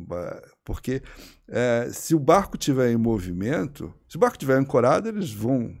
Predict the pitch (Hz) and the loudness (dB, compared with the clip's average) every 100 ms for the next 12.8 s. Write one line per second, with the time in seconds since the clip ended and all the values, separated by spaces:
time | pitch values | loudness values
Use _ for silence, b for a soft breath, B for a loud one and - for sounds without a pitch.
0 | - 113 98 98 135 101 92 101 104 90 | -4 -2 2 6 6 6 2 2 2 0
1 | - 87 85 92 110 - - b b b | -4 -4 -2 -2 -4 -12 -20 b b b
2 | b b b b _ _ _ - 208 247 | b b b b _ _ _ -8 -6 -4
3 | - 160 156 98 - 120 107 - - 104 | -2 2 2 0 -4 -6 -6 -10 -12 -10
4 | 110 110 104 110 92 101 101 B B _ | -6 -4 -2 -2 -2 -4 -6 B B _
5 | 175 214 143 143 139 123 113 110 92 - | -2 -2 0 2 2 -2 -8 -10 -10 -6
6 | 120 117 - 135 - 110 98 123 110 90 | -4 -4 -4 -8 -4 -4 -2 -2 -4 -8
7 | - 113 110 98 98 90 - - 110 107 | -10 -8 -6 -6 -8 -10 -14 -8 -6 -4
8 | 95 110 95 95 - 120 139 165 - 180 | -6 -8 -6 -8 -6 -8 -8 -14 -12 -10
9 | 214 - 165 170 - 113 _ _ _ _ | -8 -6 -6 -6 -10 -14 _ _ _ _
10 | _ _ - - 127 107 - - - _ | _ _ -8 0 0 0 -4 -16 -20 _
11 | - 101 101 139 151 - 160 151 143 147 | -10 -6 -4 -4 -4 -6 -2 -2 -2 -4
12 | 110 - B B - - 107 107 | -4 -8 B B -10 -6 -6 -8